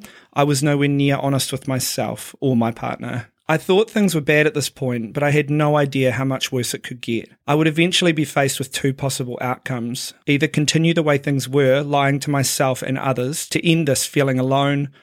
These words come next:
broken and responsible for so much pain, or face up to my actions, needs and responsibilities, taking accountability for my decisions and to stop repeating the mistakes of the past. As time went on, we both became colder and bitter towards each other.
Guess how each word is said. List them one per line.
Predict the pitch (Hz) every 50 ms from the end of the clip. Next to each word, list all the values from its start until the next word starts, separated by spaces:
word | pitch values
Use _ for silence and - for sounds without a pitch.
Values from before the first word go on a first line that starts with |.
| _ _ _
broken | - 139 131 135 135 - 135 127
and | 131 - 131 135 131
responsible | 123 - - - - 143 143 135 - - 135 120 123 117
for | - 127
so | - - - 143 139
much | 135 131 131 - - -
pain, | - 123 127 - 131 139 135 - - -
or | 151 151
face | - - 165 160 - -
up | 165 - -
to | - 151
my | 147 135 98
actions, | 131 131 - - - 135 127 123 117 - - -
needs | 143 143 147 143 143 139 135 -
and | - 139 139
responsibilities, | 135 123 - - 135 135 - - - 127 113 131 127 123 120 120 - - 117 - - - -
taking | - - 143 135 - 143 135
accountability | 131 135 - 151 143 143 143 143 - 147 143 139 139 135
for | 135 - 143
my | 135 135
decisions | 127 127 - - 156 143 160 185 214 247 247 -
and | - - 147 127
to | 135
stop | - - - 156 139 - -
repeating | 143 139 - 143 131 135 131
the | 127
mistakes | 127 127 - - - 107 117 - -
of | -
the | 123 113
past. | - - - - - - - - - - - _
As | - 165 175 170 -
time | - - 180 180 180 175
went | 170 160 156
on, | 147 143 139 135 135 127
we | 135 143
both | 139 - 143 147 147 143 -
became | - 139 - - 143 135 135
colder | 139 - - 135 131 131 123 120 123 123 135 - _ _ -
and | 135 127 123 -
bitter | - 135 127 - 139
towards | 127 - 139 127 127 123 - -
each | 143 - - -
other. | 135 123 120 120 - 127